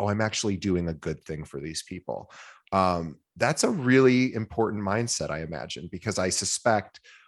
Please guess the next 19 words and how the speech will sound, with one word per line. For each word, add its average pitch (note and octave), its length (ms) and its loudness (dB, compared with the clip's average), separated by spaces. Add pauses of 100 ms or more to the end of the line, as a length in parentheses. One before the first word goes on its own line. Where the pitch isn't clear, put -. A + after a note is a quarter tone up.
(680)
when G2+ 320 2
it's - 540 -2 (200)
a G2+ 60 0
difficult F#2+ 460 -4
day, F2+ 280 0
and F#2+ 100 -2
we F#2 100 0
all E2 180 0
have F2 180 -6
difficult - 420 -10
days, F#2+ 280 -2
that - 160 -8
probably B2+ 340 -2
helps - 440 -4 (440)
get - 140 0
you G#2+ 100 -4
through A2 200 -4
the F#2+ 100 0
day. B1 280 -6